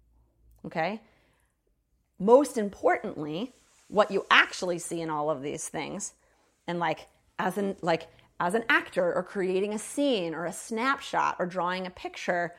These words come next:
it's funny that I say drawing a picture 'cause this is movement oriented, but same, same, which is, am I, am I fully breathing into this space? 'Cause I could lean back and go into really open posture and be breathing with what's happening in a really big way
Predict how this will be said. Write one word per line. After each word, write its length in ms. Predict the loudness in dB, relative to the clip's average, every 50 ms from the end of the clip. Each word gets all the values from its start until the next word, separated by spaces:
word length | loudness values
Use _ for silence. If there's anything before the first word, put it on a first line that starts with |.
| -20 -20 _ _
it's 140 | -20 -8 -8
funny 160 | -6 -6 -4
that 80 | -6
I 40 | -6
say 140 | -8 -8 -10
drawing 260 | -10 -10 -10 -10 -10
a 40 | -12
picture 320 | -12 -14 -16 -12 -14 -12
'cause 140 | -12 -10 -12
this 140 | -12 -12 -12
is 120 | -12 -10
movement 300 | -10 -10 -8 -10 -10 -10
oriented, 440 | -10 -12 -10 -12 -10 -10 -10 -10 -2
but 180 | -2 -2 -2 0
same, 280 | -2 0 0 0 0
same, 380 | 0 -2 -4 -4 -4 -4 -6 -6 -8 _ _ _ _ _ _ _ _
which 220 | 2 2 2 4 4
is, 400 | 4 6 4 4 2 -2 -8 -16 _ _ _ _ _ _ _ _ _ 4
am 140 | 4 6 4
I, 180 | 4 2 0 -4 -4 -4
am 160 | -2 0 0
I 60 | -2
fully 400 | -2 -2 0 2 2 4 4 2
breathing 840 | 2 0 -2 0 0 2 2 0 0 -2 -4 -6 -4 -4 -4 -4 -6 -6 -14 _ _ _ _ _ _ _ _ _ _ _ _ _ _
into 340 | 0 2 2 0 0 -2 -2
this 160 | -4 -4 -4
space? 460 | -6 -6 -6 -6 -6 -8 -14 -18 -20 _ _ _
'Cause 120 | -4 6 8
I 120 | 8 8
could 160 | 8 4 0
lean 300 | 4 4 6 6 6 6
back 360 | 8 8 10 10 8 6 4 0
and 120 | -2 0
go 140 | 2 0 0
into 200 | 0 -2 -4 -2
really 260 | 0 0 0 0 0
open 240 | 0 0 0 -2 -8
posture 560 | -2 -2 -2 -2 -2 -2 0 2 2 2 0 -2
and 160 | -6 -4 -2
be 100 | -4 -4
breathing 580 | -4 -4 -6 -4 -2 -2 -2 -2 -4 -6 -6 -6
with 180 | -8 -8 -8 -10
what's 140 | -12 -10
happening 520 | -4 -4 -4 -2 -2 -2 0 2 0 0 0
in 140 | -2 -4 -4
a 60 | -4
really 300 | -4 -4 -2 -2 -2 -4
big 220 | -4 -8 -8 -6 -4
way 360 | -4 -4 -4 -4 -8 -10